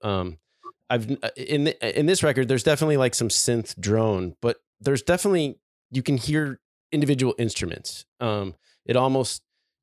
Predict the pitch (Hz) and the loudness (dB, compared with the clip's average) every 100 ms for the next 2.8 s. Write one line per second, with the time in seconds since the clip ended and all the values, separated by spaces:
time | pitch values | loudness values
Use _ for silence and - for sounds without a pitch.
0 | - 131 107 117 113 117 113 110 110 98 | -2 0 2 2 2 0 0 -2 -2 0
1 | 110 104 101 - 101 92 90 85 - 90 | 0 0 -2 -2 -2 -2 -4 -8 -8 -8
2 | 85 82 - - - 98 90 87 | -6 -8 -14 -16 -6 -4 -4 -6